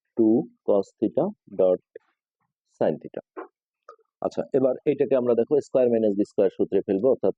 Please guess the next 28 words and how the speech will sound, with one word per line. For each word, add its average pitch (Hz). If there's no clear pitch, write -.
a -
plus 95
b -
into 92
a -
minus 76
b। -
তাহলে 85
cos 98
theta 123
plus 90
sin 90
theta, 101
উম, 87
into 87
cos 90
theta 92
a -
minus 85
b। -
আর 87
এই 107
পাশটা 104
যেমন 101
ছিল 117
আপাতত 95
সেইভাবে 95
রাখলাম, 120